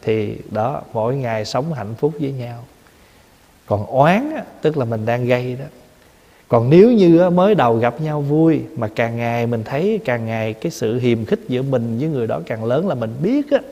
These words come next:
là mình đang gây oán chứ không phải là ơn đâu. Tại sao lúc đầu vui quá mà lúc sau không? Thì nghĩa là mình đang tạo cái oán.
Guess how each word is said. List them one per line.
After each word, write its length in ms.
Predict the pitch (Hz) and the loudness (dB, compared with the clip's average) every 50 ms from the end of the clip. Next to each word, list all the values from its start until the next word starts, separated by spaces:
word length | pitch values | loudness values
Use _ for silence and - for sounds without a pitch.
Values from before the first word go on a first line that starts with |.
| - - - - - - - - _ - - | -20 -20 -20 -20 -20 -20 -20 -20 _ -10 -4
là 80 | 110 113 | -4 -2
mình 220 | 120 120 117 120 | 0 0 0 0
đang 240 | 127 143 151 165 151 | 0 0 0 0 -2
gây 200 | 143 131 143 160 | 0 2 2 4
oán 400 | 165 156 156 160 165 202 233 233 | 4 4 2 0 0 0 -2 -2
chứ 100 | 196 185 | -2 -2
không 80 | 180 170 | -2 -2
phải 140 | 160 156 | -4 -6
là 100 | 170 180 | -4 -4
ơn 200 | 165 160 165 165 170 | -4 -4 -4 -6 -8
đâu. 100 | 175 180 185 - - - - - - - - - | -10 -12 -16 -18 -20 -20 -20 -20 -20 -16 -4 2
Tại 180 | 135 131 156 | 4 4 4
sao 160 | 156 180 175 175 | 4 4 4 4
lúc 180 | 190 226 208 | 4 4 2
đầu 220 | 165 135 135 131 131 | 2 2 2 2 2
vui 280 | 143 160 165 165 160 | 2 4 4 4 4
quá 300 | 156 165 170 196 220 254 233 | 4 2 0 0 -2 -4 -4
mà 220 | 175 143 131 131 | -4 -4 -4 -4
lúc 180 | 131 131 160 190 185 | -2 0 -2 -2 -2
sau 180 | - 175 160 156 151 147 | -6 -6 -6 -6 -4 -6
không? 140 | 139 170 175 - - - - - - _ _ _ _ _ _ _ _ _ _ _ _ _ _ _ _ _ _ _ _ _ _ _ _ - | -6 -6 -8 -10 -14 -20 -20 -20 -20 _ _ _ _ _ _ _ _ _ _ _ _ _ _ _ _ _ _ _ _ _ _ _ _ -4
Thì 160 | - 123 117 | -2 0 0
nghĩa 340 | 117 117 117 127 143 185 208 | 2 2 4 6 6 6 6
là 140 | 202 165 131 | 4 2 2
mình 280 | 127 123 120 113 110 | 0 0 -2 -2 -2
đang 180 | 120 131 139 135 | -2 -4 -6 -4
tạo 260 | - 110 101 101 110 | -4 -4 -2 -2 -4
cái 140 | 123 139 143 | -4 -4 -6
oán. 220 | - 143 131 147 | -6 -8 -8 -10